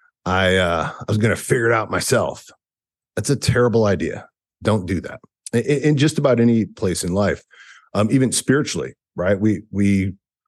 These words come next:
we're all <laughs> here because, you know, we, we, maybe we fo-, follow Pastor Jonathan or something like that. And, and so we need leadership in our life.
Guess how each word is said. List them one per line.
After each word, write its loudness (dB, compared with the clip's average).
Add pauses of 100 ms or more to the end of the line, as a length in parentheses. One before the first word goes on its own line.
(140)
we're 4
all 2
<laughs> -
here 2
because, -2
you -2
know, 0
we, 0
we, -4
maybe -2
we -2
fo-, -4
follow 0
Pastor -6
Jonathan 2
or 0
something -2
like -4
that. 0
And, -2
and -4
so 0
we 2
need 2
leadership 0 (240)
in -2
our -2
life. -4